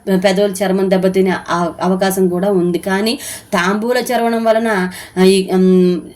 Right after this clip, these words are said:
చాలా లాభాలు ఉంటాయి. అవి ఏంటంటే జీర్ణశక్తి పెరుగుతుంది, సున్నం ఘాటుకి సూక్ష్మజీవులకు కారకమయ్యే మను దుర్గంధాన్ని నశిస్తాయి.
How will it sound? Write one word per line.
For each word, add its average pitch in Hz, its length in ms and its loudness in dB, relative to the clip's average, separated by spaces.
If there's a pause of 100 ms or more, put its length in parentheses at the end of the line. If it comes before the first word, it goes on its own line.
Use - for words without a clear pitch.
(140)
చాలా 190 420 -2
లాభాలు 208 420 2
ఉంటాయి. 175 260 -2
అవి 185 120 4
ఏంటంటే 208 360 0
జీర్ణశక్తి 196 500 0
పెరుగుతుంది, 185 680 2 (400)
సున్నం 208 500 2
ఘాటుకి 190 500 -2
సూక్ష్మజీవులకు 190 800 -2
కారకమయ్యే 190 800 0 (260)
మను 196 260 2
దుర్గంధాన్ని 190 540 0
నశిస్తాయి. 175 400 -8